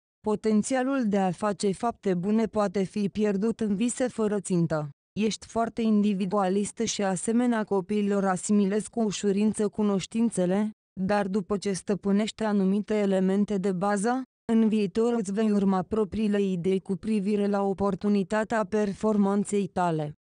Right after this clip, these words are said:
Stilul comportamentului tău este special, se bazează pe tehnica impecabilă de utilizare a bagajului științific acumulat pe parcursul anilor de studiu.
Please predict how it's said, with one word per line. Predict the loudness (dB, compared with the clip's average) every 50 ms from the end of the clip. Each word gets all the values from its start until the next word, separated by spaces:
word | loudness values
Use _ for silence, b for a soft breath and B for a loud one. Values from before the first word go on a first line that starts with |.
| -20 -14
Stilul | -6 -2 -2 0 2 2 0 0 0
comportamentului | 0 0 0 0 0 0 0 -2 0 0 0 0 2 2 2 0 0 0 0 0 -2 -2
tău | 0 0 0 0
este | 0 -2 -2 -4 -6 -6
special, | -4 -4 -4 -4 -2 -2 0 0 2 2 2 2 0 -2 -6 -10 _ _ _ -10 -6 -2
se | -2 0
bazează | 0 0 0 0 0 0 0 0 0 0 0 -2 -2
pe | -2 -2 -2 -2
tehnica | 0 -2 -4 -4 -2 -2 -2 -2 0 0 0 0
impecabilă | 2 2 2 2 0 -2 -4 -2 -4 -2 -2 -2 -2 -2 -2
de | -2 0 0
utilizare | 0 0 0 -2 -2 -2 -2 0 -2 0 0 0 0 0 0 0
a | 0
bagajului | 0 0 0 0 0 0 0 0 0 -2 -2 -2 -2 -2
științific | -4 -4 -2 0 2 2 2 2 0 -2 -4 -4 -4 -6 -6 -4
acumulat | -4 -4 -2 0 2 2 4 4 2 2 0 -2 -4
pe | -2 -2 -2
parcursul | -2 -2 -2 -2 -4 -4 -4 -4 -4 -4 -2 -2 -2 0 2 2
anilor | 2 2 2 2 2 2 2 2 0
de | 0 0 0
studiu. | 0 -2 -4 -4 -2 0 0 2 2 2 0 0 0 -4